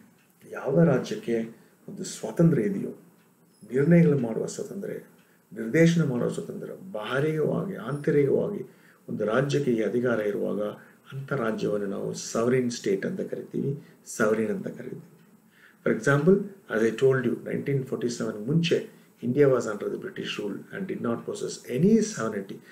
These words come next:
ನಮಗೆ ಯಾವುದೇ ಒಂದು ಪರಮಾಧಿಕಾರ ಇರಲಿಲ್ಲ. ನಮ್ಮ ಒಂದು ರಾಜಕೀಯ ವಿಷಯಗಳ ಬಗ್ಗೆ,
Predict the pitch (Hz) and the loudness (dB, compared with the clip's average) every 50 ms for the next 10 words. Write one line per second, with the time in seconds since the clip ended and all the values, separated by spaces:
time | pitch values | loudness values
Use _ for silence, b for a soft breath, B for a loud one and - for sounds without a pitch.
0 | B B B _ - 110 101 95 98 101 107 120 135 147 170 170 175 175 175 170 | B B B _ -12 -8 -2 -2 0 0 2 2 6 8 10 10 10 8 8 6
1 | 165 156 131 131 135 131 127 120 127 127 127 110 107 107 104 104 107 110 110 107 | 4 2 0 0 0 -2 0 -2 0 0 0 -2 -2 -2 -2 -2 -2 -2 -2 -2
2 | 107 - b b b b b b b b - 117 123 127 131 127 123 120 - B | -4 -6 b b b b b b b b -4 -2 0 0 0 -2 -2 -4 -6 B
3 | B B B B _ - 117 110 113 104 110 110 131 127 - 127 - - 127 123 | B B B B _ -6 -2 -2 0 0 2 2 2 0 0 -6 -4 2 2 2
4 | 113 113 - - 123 113 113 113 110 107 110 110 107 110 110 107 104 104 - - | 2 2 2 0 0 2 2 2 2 2 0 0 0 0 0 0 -2 -4 -8 -12
5 | - | -20